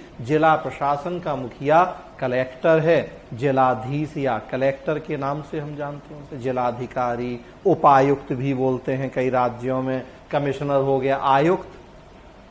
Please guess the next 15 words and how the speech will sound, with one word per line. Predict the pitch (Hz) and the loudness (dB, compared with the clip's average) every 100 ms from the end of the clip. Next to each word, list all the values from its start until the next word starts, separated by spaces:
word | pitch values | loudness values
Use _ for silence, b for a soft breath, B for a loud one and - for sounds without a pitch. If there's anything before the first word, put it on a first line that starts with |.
| - | -2
कलेक्टर | 147 143 143 - 143 | 2 4 2 0 0
हो | 135 | 0
गया | 131 127 101 - | 0 0 -2 -2
उपायुक्त। | 151 - 127 127 127 - - - - - - - - - - - - - | -2 2 2 2 -4 -10 -20 -20 -20 -20 -20 -20 -20 -20 -20 -20 -16 -6
तो | 135 | -2
डिप्टी | 139 - 165 | -2 0 0
कमिश्नर | 156 143 139 143 139 | 0 0 0 0 0
भी | 139 | 0
कहा | 139 135 135 | -4 0 2
जाता | 135 135 139 131 | 2 0 0 0
है | |
हरियाणा | 131 131 131 135 | 0 -2 0 0
वगैरह | 135 131 135 135 131 | 0 2 0 2 0
में, | 131 | -2
तो | 127 | -6